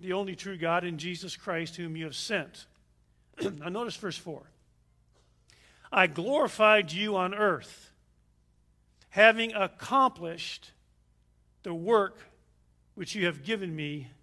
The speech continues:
to do." So Jesus says in this prayer that he has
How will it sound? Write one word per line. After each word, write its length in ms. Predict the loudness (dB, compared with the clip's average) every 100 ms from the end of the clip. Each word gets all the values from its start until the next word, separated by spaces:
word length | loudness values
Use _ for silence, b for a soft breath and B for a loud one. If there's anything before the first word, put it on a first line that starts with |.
| _ _ _ _ _ _
to 120 | -16
do." 380 | -8 -4 -4 -6 -20 _ _ _ _ _ _ _ _ _ _ _ _ _ _ _ _
So 140 | -14 -10
Jesus 420 | -2 0 0 -4
says 500 | 0 2 2 0 -4
in 200 | -6 -6
this 180 | -6 -10
prayer 640 | -10 0 2 2 0 -4 b b b b b b b
that 180 | -4 -2
he 200 | 0 2
has 260 | 2 2